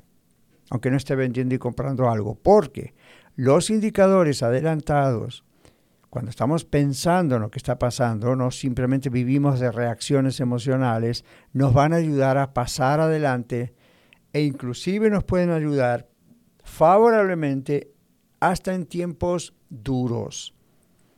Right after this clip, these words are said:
En condiciones económicas favorables se suele fomentar la inversión y la expansión empresarial también. Cuando vamos a condiciones que no son favorables o adversas,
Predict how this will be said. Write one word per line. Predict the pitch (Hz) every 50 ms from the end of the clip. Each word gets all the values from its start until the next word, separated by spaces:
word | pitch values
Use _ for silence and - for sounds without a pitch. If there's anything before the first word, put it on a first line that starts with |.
| _ _
En | - 147 127 127
condiciones | - 131 127 131 131 127 - 180 220 254 247 -
económicas | 247 220 - 214 196 202 202 202 196 180 - 170 139 -
favorables | - 147 139 123 127 135 165 202 214 175 131 120 123 127 135 131 - _ _ _ _ _
se | - - - 127
suele | - - 151 151 170 170
fomentar | - 165 156 143 143 139 135 131 127 - - 170 180 196 202
la | 190 165
inversión | 151 143 127 127 120 117 - - 127 113 110 110 113 123 113 _ _ _ _ -
y | -
la | 139 135 123
expansión | 123 - - - - 120 120 117 113 107 - - 139 143 165 196 208
empresarial | 196 - - 113 113 - 123 113 104 104 104 104 104
también. | - 160 170 180 160 135 123 123 123 - - _ _ _ _ _ _ _ _ _ _ _ _ _ _ _ _ _ - - -
Cuando | - 156 147 131 127
vamos | 131 143 160 170 160
a | 165 151
condiciones | 131 165 156 151 147 131 - 175 170 170 160 143 131 -
que | - 131 120 120
no | 123 123 123 127 135 143 156 180 208 196
son | - 208 190 131
favorables | - 135 123 113 113 110 107 98 98 98 107 113 127 123 -
o | 127
adversas, | 123 131 120 117 107 107 101 - - 120 123 - -